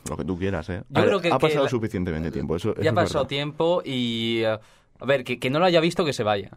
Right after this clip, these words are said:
Speaker 1: No, a ver, ¿y
Speaker 2: Le
Speaker 1: quién?
Speaker 2: dejamos tres segundos para que apague el
Speaker 1: Y
Speaker 2: podcast
Speaker 1: quien escuche este
Speaker 2: tranquilamente.
Speaker 1: programa, quien, quien escuche este programa es porque es verdadero fan de lo que vamos a hablar, que es la aventura espacial, y seguramente
Speaker 2: Star
Speaker 1: haya,
Speaker 2: Wars.
Speaker 1: haya vis-, haya visto
Speaker 2: A ver,
Speaker 1: Star Wars.
Speaker 2: Star Wars hay que ir a verla al cine o si no te van a hacer un spoiler,
Speaker 1: Mm,
Speaker 2: ¿no?
Speaker 1: sí,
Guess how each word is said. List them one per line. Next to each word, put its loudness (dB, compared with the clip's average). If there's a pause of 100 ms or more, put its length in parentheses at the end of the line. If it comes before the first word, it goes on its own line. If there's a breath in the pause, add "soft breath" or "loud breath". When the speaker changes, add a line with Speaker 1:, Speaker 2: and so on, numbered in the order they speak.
(120)
Speaker 1:
No, 2
a 2
ver, 2
¿y 0
Speaker 2:
Le 4
Speaker 1:
quién? 0
Speaker 2:
dejamos 0
tres -2
segundos 0
para 4
que 2
apague 0
el -4
Speaker 1:
Y -8
Speaker 2:
podcast 2
Speaker 1:
quien 2
escuche 0
este 0
Speaker 2:
tranquilamente. -
Speaker 1:
programa, 2 (140)
quien, -4 (180)
quien -6
escuche -6
este -4
programa -2
es -6
porque -6
es -18
verdadero -2
fan -2
de 0
lo -2
que -4
vamos -6
a -
hablar, -2
que -6
es -12
la -4
aventura -8
espacial, -2
y -2
seguramente 0
Speaker 2:
Star 4
Speaker 1:
haya, 2
Speaker 2:
Wars. 0
Speaker 1:
haya -2
vis-, -12
haya 0
visto -4
Speaker 2:
A -2
ver, 2
Speaker 1:
Star -
Wars. -2
Speaker 2:
Star -2
Wars 0
hay -2
que -2
ir 4
a 6
verla 4
al 0
cine -2
o -2
si -6
no -2
te -2
van 0
a -6
hacer -14
un -14
spoiler, 2
Speaker 1:
Mm, 0
Speaker 2:
¿no? -2
Speaker 1:
sí, -2